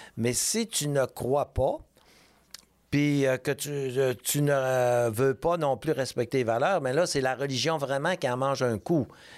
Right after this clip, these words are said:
Puis actuellement, c'est un peu ça qui se passe, là. Les gens, ils font pas référence à la religion quand il est, on, on est, on invoque des valeurs. On invoque toutes sortes de valeurs, là, c'est la mode, là, d'invoquer des valeurs.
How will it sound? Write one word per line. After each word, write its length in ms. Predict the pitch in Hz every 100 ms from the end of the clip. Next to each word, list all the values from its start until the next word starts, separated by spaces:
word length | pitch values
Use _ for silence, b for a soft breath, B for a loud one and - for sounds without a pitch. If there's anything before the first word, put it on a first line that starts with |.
| B
Puis 100 | -
actuellement, 500 | 123 - 190 185 320
c'est 260 | 330 156 151
un 100 | 151
peu 160 | 151 202
ça 200 | - 190
qui 120 | -
se 120 | -
passe, 360 | 175 170 120 110
là. 240 | 107 92 B B B -
Les 240 | 120 135 127
gens, 320 | 147 190 180
ils 60 | 151
font 180 | 135 131
pas 140 | 233
référence 560 | 226 - 151 156 180 160
à 100 | 139
la 100 | 123
religion 440 | 123 110 139 165
quand 220 | 131 117
il 80 | 127
est, 240 | 127 117 B B B -
on, 480 | 107 120 127 156 -
on 240 | 127 127
est, 180 | 135 139
on 240 | 135 127 135
invoque 360 | 139 135 175
des 140 | 139 127
valeurs. 500 | 120 117 110 92 76
On 160 | 117 127
invoque 380 | 135 127 170 -
toutes 120 | -
sortes 140 | 156
de 80 | 143
valeurs, 340 | 123 117 147
là, 100 | 143
c'est 140 | 127 135
la 160 | 120
mode, 260 | 113 120 139
là, 140 | 120
d'invoquer 460 | 113 110 107 104 135
des 100 | 117
valeurs. 460 | 101 98 113 151